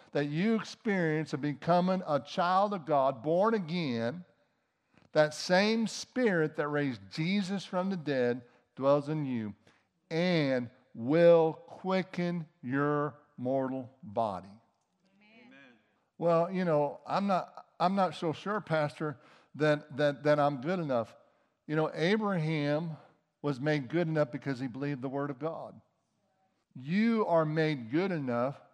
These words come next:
Speaker 1: by just believing the word of God. And not only that, but you now have been freely justified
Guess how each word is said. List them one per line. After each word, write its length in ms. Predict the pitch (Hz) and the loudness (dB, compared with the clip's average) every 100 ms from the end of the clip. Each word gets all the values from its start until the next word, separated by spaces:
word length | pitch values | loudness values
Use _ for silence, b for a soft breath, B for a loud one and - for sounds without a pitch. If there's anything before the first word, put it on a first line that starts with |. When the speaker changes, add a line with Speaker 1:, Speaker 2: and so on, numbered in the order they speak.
| - | 0
Speaker 1:
by 160 | 139 | 0
just 400 | 127 117 165 - | 0 -2 -4 -4
believing 760 | 131 143 147 175 151 127 127 127 _ | -4 -2 0 0 0 -2 -6 -8 _
the 80 | 131 | -8
word 240 | 123 131 | -6 -4
of 140 | 123 117 | -6 -8
God. 280 | 123 87 - _ _ _ _ _ _ _ - | -10 -12 -18 _ _ _ _ _ _ _ -4
And 120 | 135 | 2
not 180 | 151 160 | 6 6
only 240 | 165 156 147 | 4 0 2
that, 320 | 151 160 156 | 2 2 0
but 140 | 151 | -6
you 240 | 151 147 139 | -4 -4 -2
now 280 | 147 170 | 0 0
have 320 | 165 151 143 131 | 2 2 0 -2
been 160 | 139 | -8
freely 840 | 123 - 185 196 196 190 180 170 123 104 | -8 -10 -4 0 2 2 0 -2 -6 -12
justified 1300 | 107 175 190 - - 160 131 - 113 87 82 85 | 0 2 2 0 -6 -4 -2 -2 -2 -4 -10 -16